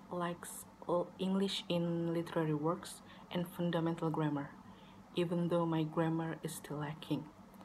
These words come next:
After I graduate, I'm planning to continue my study in another university or maybe abroad if I had a change. I think that's all about my story. Thank you.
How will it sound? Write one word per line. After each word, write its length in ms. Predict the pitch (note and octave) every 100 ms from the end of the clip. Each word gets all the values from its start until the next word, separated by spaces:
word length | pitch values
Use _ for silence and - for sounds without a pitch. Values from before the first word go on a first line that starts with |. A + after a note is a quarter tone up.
| - - - - - -
After 280 | G3 -
I 120 | G3+ F#3+
graduate, 640 | F3 F#3 E3+ E3 F3 G3+ - -
I'm 140 | F#3 F#3
planning 320 | F3+ F3+ F#3+ F#3+
to 80 | F3 -
continue 440 | F3+ F3 E3+ E3
my 120 | D#3+
study 480 | D#3 - E3 E3 A#3 -
in 100 | F3
another 500 | E3 E3 D#3 E3 D#3+
university 840 | D#3 D#3+ E3 E3 E3+ F#3+ F#3+ G#3+ A3 - - - - -
or 260 | - E3+ E3+
maybe 640 | E3 E3 E3 E3 F3+ F#3+ - -
abroad 480 | D3 D3 D3+ F3 F#3+ - -
if 220 | E3+ D#3
I 140 | D3+ D3+
had 260 | D#3 D3+
a 40 | D#3
change. 500 | - C3+ C#3+ - - - - - - - - -
I 60 | F3 -
think 200 | A3 G3
that's 260 | E3+ -
all 300 | - D#3+ D#3+
about 300 | - D#3+ D#3
my 80 | D#3+
story. 400 | D#3 - D#3 D#3+ F#3 - - - - - -
Thank 280 | F3 F3 -
you. 160 | E3+